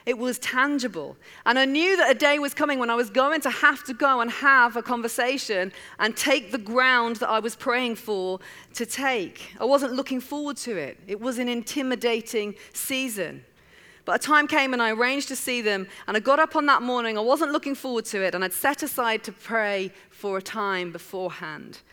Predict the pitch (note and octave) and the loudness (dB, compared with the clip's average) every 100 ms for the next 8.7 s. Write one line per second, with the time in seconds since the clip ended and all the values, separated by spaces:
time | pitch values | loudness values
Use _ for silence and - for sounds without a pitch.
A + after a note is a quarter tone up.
0 | - - - - C4+ F#4+ F4 E4 D#4+ E4 | -20 -20 -12 -4 0 2 2 6 6 4
1 | C#4+ - D4+ C#4+ C#4+ C4 B3+ C4+ C4 A3 | -2 2 4 4 4 2 2 0 0 0
2 | G3 F3 - - _ F3 G#3 A#3+ C4 C#4 | -2 -6 -14 -20 _ -10 -2 0 0 -2
3 | C#4 B3 B3 B3 A3+ E3 E3+ E3+ D3 - | -2 0 0 -4 -4 -6 -6 -6 -8 -10
4 | _ - A3+ G3 - A#3+ - F3 C#3+ - | _ -18 -12 -12 -12 -14 -14 -14 -14 -20
5 | - _ _ _ - A3 C4+ D#4+ D#4+ C#4+ | -20 _ _ _ -12 -4 -2 0 2 0
6 | C4+ A#3+ F#3 F#3+ - - B3+ F#3+ - - | 0 -2 -4 -4 -8 -6 -6 -6 -8 -8
7 | - - D4 D4 C#4 D4 B3 B3+ B3 A3+ | -8 -4 -2 -2 -4 -4 -2 -2 -2 -2
8 | A3 A3 - A3+ G3 F3+ E3+ | -4 -4 -6 -6 -6 -6 -10